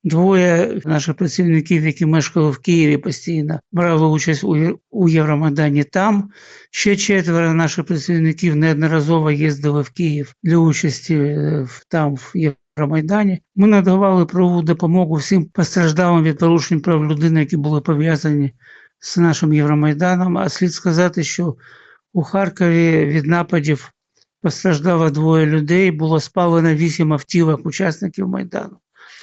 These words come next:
Проти одного з учасників порушили одну вкрай сумнівну кримінальну справу.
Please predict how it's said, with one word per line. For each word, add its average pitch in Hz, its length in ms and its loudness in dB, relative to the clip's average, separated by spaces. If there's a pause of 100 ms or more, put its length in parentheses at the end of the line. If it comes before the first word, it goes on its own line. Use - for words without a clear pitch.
(340)
Проти 175 260 2
одного 175 320 4
з 175 40 4
учасників 151 600 0
порушили 170 640 0
одну 160 300 2
вкрай 165 560 -2 (360)
сумнівну 156 580 2
кримінальну 151 600 0
справу. 180 680 -2